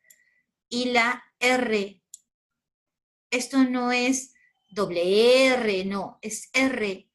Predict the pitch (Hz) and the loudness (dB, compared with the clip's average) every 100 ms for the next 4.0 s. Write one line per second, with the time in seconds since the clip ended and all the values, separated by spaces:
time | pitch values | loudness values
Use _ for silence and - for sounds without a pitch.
0 | _ _ - 220 233 226 240 240 254 262 | _ _ -10 -6 -4 -4 -2 -2 -4 -6
1 | 269 269 247 220 196 190 214 208 190 185 | -4 -2 -2 -2 -4 -6 -4 -4 -4 -10
2 | - - _ - - 262 269 262 262 254 | -16 -18 _ -14 -6 -2 0 0 0 -2
3 | 254 233 196 196 208 185 180 - 196 185 | -2 -2 -4 -2 -4 -4 -8 -14 -16 -16